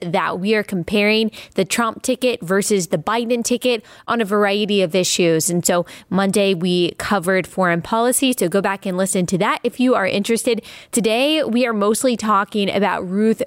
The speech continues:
Bader Ginsburg, her death, what this all means, why we are anticipating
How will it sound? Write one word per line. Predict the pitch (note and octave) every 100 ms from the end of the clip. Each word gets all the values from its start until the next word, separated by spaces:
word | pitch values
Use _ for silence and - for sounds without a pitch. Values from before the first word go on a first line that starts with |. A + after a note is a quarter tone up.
| E3+
Bader | G3+ G3 G3 F#3+ - - -
Ginsburg, | F3 A#3 A3 - G#3+ G#3
her | G3 A3+ B3+
death, | G#3+ G#3+ G#3+ G#3 -
what | F#3+ A#3 -
this | C4 -
all | A#3 A3
means, | G3+ G3 F#3+ F#3 -
why | F#3 F#3+ A3+ C4 C4 C4+ - - - - - -
we | F#3+ A#3+ C#4+
are | C#4+ B3
anticipating | G3+ F#3+ A#3 A#3 A3 A#3+ G#3+ G3 G3+ G3 F#3+ G3